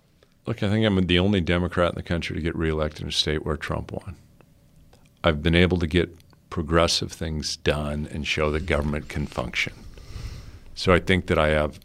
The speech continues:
something to offer to the conversation. And as what we're stipulating in some ways, then I've been out campaigning to try to get more governors and a few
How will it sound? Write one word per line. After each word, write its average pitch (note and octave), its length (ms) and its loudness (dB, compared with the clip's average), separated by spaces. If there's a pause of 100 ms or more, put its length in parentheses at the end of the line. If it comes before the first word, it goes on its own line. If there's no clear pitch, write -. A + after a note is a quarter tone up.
(140)
something F2 520 0
to - 180 -4
offer - 680 -8 (560)
to - 100 -6
the D#2 120 -2
conversation. D2 840 0 (580)
And D2 400 0 (300)
as E2 160 2
what F2 180 4
we're D#2 140 0
stipulating D#2 640 0
in D#2 100 -4
some E2+ 240 0
ways, E2 340 0
then D#2 140 -4
I've D#2+ 120 -4
been D#2 100 -4
out D#2 220 2
campaigning E2 560 0
to - 80 -4
try E2 200 2
to D#2 60 -2
get E2 160 -2
more D#2 160 0
governors D#2 680 -2
and - 80 -10
a - 40 -20
few D#2+ 280 -2